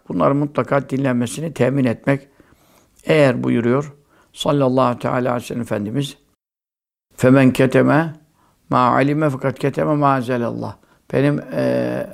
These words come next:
sahabeme hakaret edildiği zaman, e, Allah tarafından, e,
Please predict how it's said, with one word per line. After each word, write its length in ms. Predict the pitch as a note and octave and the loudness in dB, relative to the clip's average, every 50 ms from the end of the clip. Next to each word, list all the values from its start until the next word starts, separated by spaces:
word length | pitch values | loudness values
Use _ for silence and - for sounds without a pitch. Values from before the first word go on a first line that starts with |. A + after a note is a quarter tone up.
| - _ _ _ _ _ _ _ _ _ _ | -18 _ _ _ _ _ _ _ _ _ _
sahabeme 560 | - - - B2 C3+ C3+ C3+ C#3 C#3 C#3 C#3 | -8 -4 0 2 2 2 4 2 2 2 2
hakaret 520 | B2+ C3 B2+ - C3+ B2+ C3 C3+ C#3 C3+ | -2 -2 -2 -4 -2 -2 -2 -2 -2 -4
edildiği 460 | C#3 C#3 B2+ B2 B2+ A#2+ A#2+ C3+ D3 C#3+ | -4 -6 -4 -4 -4 -4 -2 -2 -2 -2
zaman, 400 | B2 B2 A2+ A#2+ A#2+ C#3 C3+ - - _ _ _ _ _ _ _ _ _ _ _ _ _ _ _ _ _ _ - C4+ | -2 -2 -2 -2 -4 -4 -4 -6 -14 _ _ _ _ _ _ _ _ _ _ _ _ _ _ _ _ _ _ -14 -10
e, 360 | G3+ F3 E3+ D#3 C#3 C3 C#3 - | -6 -6 -4 -4 -4 -4 -4 -4
Allah 440 | C#3 C3+ C3 C3 C3+ C3+ C#3 B2+ B2+ - _ - | -4 -4 -4 -2 -2 0 -2 -2 -2 -6 _ -8
tarafından, 720 | - C#3+ C3+ C3+ B2+ A2 A#2+ A#2+ A2 B2+ C#3 D3 D#3 E3 - _ _ _ _ _ _ _ _ _ _ _ _ _ - _ _ _ - A3 G3 | -4 -2 -2 -2 -2 -4 -6 -8 -4 -2 -2 -2 -2 -6 -14 _ _ _ _ _ _ _ _ _ _ _ _ _ -20 _ _ _ -14 -10 -6
e, 380 | C#3+ - - - - - - | -6 -4 -4 -4 -6 -6 -6